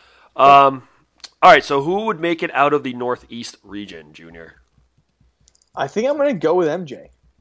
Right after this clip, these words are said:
Speaker 2: Um,
Speaker 1: Yeah.
Speaker 2: and maybe personal bias that I, I like her the best out of the group, but she just seems cool. Doesn't take herself too seriously, uh,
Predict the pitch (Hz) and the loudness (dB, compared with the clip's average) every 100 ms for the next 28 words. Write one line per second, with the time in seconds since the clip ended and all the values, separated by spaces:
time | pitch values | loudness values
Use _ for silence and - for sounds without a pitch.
0 | _ 131 127 104 120 117 _ _ _ - | _ -6 -4 -4 -6 -14 _ _ _ -12
1 | 147 180 156 170 - 147 131 135 143 - | -4 -4 -4 -8 -6 -8 -4 -4 -6 -10
2 | 127 113 117 - 113 117 123 117 120 - | -12 -12 -14 -14 -12 -10 -12 -8 -8 -6
3 | 117 113 117 127 143 127 - - 185 - | -8 -8 -6 -6 -4 -6 -6 -8 -8 -8
4 | 170 - - 135 151 156 _ _ _ _ | -10 -10 -4 -2 -2 -4 _ _ _ _
5 | 139 139 139 135 127 139 - 127 - 123 | -8 -6 -8 -10 -8 -10 -10 -18 -12 -8
6 | 135 123 135 139 131 127 | -6 -8 -14 -16 -14 -12